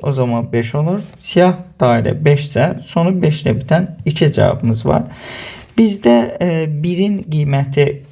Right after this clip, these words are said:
bəyaz karedir. Bir bizə lazım deyil. Niyə? Çünki bizdə kare soruşulmur. O zaman Y çıxar, doğru şık B olur. Üçüncü soruya keçsək. Birinə də son parçadan baxsaq, bir dəfə də sondan baxaq.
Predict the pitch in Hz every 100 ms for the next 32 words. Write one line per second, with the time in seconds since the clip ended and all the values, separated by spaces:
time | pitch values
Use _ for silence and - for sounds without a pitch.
0 | - - - - - 147 143 139 135 -
1 | - 82 104 123 180 - - _ _ _
2 | 185 220 190 165 170 151 135 131 139 135
3 | 131 120 160 160 151 170 - 156 151 139
4 | 131 135 143 185 - - - - 135 143
5 | - 135 131 123 - - 165 - 170 160
6 | 147 139 143 135 - - 117 139 170 -
7 | - 131 127 - 156 160 - 139 120 110
8 | - 113 156 - - - - - - 165
9 | 202 196 - 190 139 131 131 123 - 135
10 | 180 - - - - _ _ _ _ _
11 | _ 180 196 208 220 185 156 180 156 123
12 | 110 - 110 110 113 110 - 139 - -
13 | 135 135 127 127 - 131 123 117 - -
14 | -